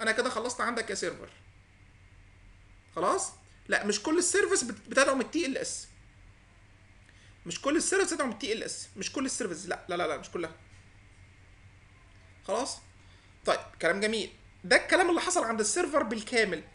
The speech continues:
طيب، الكلاينت بقى، الكلاينت كل اللي عملته، مش السيرفر كان بيستخدم السيرتيفيكت اوثوريتي عشان يساين الكي، صح؟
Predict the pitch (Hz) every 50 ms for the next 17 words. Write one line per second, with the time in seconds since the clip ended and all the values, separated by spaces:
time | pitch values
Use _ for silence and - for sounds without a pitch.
0 | - - - - 180 170 165 - 220 247 240 - 285 294 311 370 339 - - 220
1 | 240 202 233 247 - - - - - - - - - - - - - - - -
2 | - - - 320 - 370 370 415 453 403 - - - - 415 381 392 349 254 214
3 | 220 220 233 302 - 392 427 427 - - - - - - - - - 220 233 -
4 | 339 - - - 440 453 415 311 269 220 185 - - - 214 214 202 226 233 226
5 | - - 349 330 - 247 220 202 202 185 180 - - 202 - - - 240 220 -
6 | - 359 349 349 349 - 285 - - 226 220 - 277 285 294 302 - 196 170 -
7 | - - - - - - - - - - - - - 170 214 - 269 277 294 302
8 | 285 254 220 190 175 175 - - 196 214 220 226 - 285 294 359 339 294 240 220
9 | 208 - - 247 247 240 - - - - - - - 214 - - -